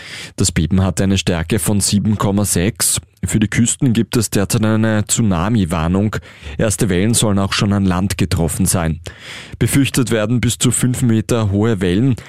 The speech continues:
Anrainerinnen und Anrainer sollen höher gelegene Gebiete aufsuchen.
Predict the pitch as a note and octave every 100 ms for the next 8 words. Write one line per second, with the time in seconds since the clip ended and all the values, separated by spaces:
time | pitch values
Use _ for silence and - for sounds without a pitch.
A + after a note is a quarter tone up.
0 | - - - G2 A#2+ A#2 A#2 A2+ A#2 A#2
1 | A2 G2 - F#2 G#2 G#2+ A2 A2+ - A2
2 | G#2 F#2+ G2 G2+ G#2+ G2 G2+ G2 F#2 -
3 | G2+ - E2 C#2+ - G2 E2 D#2 E2+